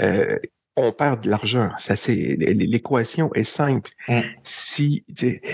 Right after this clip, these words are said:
Speaker 1: quelqu'un qui va offrir une meilleure expérience client, donc mettons que j'ai deux entreprises, là, et c'est, j'en ai une, c'est la mienne, l'autre, c'est le concurrent. Si j'ai un concurrent qui offre une bonne expérience client, il va venir me bouffer jusqu'à cinquante pour cent de ma clientèle.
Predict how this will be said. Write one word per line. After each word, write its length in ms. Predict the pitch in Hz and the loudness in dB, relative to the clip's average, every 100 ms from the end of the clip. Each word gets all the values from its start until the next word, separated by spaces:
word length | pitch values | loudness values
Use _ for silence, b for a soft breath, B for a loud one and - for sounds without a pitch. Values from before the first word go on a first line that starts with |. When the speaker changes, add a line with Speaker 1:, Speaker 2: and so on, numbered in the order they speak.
| B B _ _ _ - | B B _ _ _ -2
Speaker 1:
quelqu'un 300 | - 117 147 | -2 0 -2
qui 80 | 131 | 0
va 80 | |
offrir 320 | 104 - 139 120 | 0 2 0 0
une 320 | 110 123 120 120 | 0 0 0 -2
meilleure 380 | 143 127 135 127 113 - _ | 0 2 2 0 -2 -8 _
expérience 480 | - - 120 120 117 | -8 -2 2 2 0
client, 200 | - 117 | 0 0
donc 120 | 104 | 0
mettons 220 | 123 123 165 | -2 0 0
que 80 | |
j'ai 160 | 131 120 | 2 2
deux 280 | 110 123 127 | 2 0 2
entreprises, 640 | 110 - 104 - 139 147 143 | 0 0 -4 0 0 2 2
là, 160 | 139 - B B B - - | 0 -2 B B B -8 -2
et 60 | |
c'est, 260 | 113 123 - | 2 2 0
j'en 200 | 107 110 | -2 2
ai 60 | 113 | 2
une, 80 | 123 | 0
c'est 100 | 104 | 2
la 140 | 92 | 2
mienne, 180 | 110 113 | 4 2
l'autre, 220 | 104 101 | 2 0
c'est 60 | 104 | -2
le 80 | |
concurrent. 600 | - 98 - 104 107 127 135 B B B B B B _ | 0 -2 0 -2 2 0 0 B B B B B B _
Si 380 | - - - 147 | -12 -10 -2 -2
j'ai 160 | 131 | 2
un 80 | 123 | 0
concurrent 560 | - 113 - 113 117 123 | 2 -2 0 -2 2 0
qui 480 | - - 104 101 98 - | -2 -4 0 2 2 2
offre 260 | 120 - - | 0 0 0
une 200 | 107 110 | 2 0
bonne 360 | 113 127 127 | 0 0 2
expérience 640 | 110 - 117 110 110 107 - | 0 0 0 2 2 0 -4
client, 420 | - 101 101 123 B B B | -10 -2 2 0 B B B
il 100 | - | -2
va 100 | 117 | 0
venir 220 | 95 104 113 | 2 2 2
me 120 | 98 | 0
bouffer 240 | - - | 0 -2
jusqu'à 180 | 120 - | -2 -2
cinquante 380 | 104 101 104 101 | 0 0 0 -2
pour 120 | 95 | -4
cent 140 | - | 0
de 60 | 104 | 2
ma 100 | 101 | 2
clientèle. 640 | - - - - 78 60 | 0 0 0 2 0 0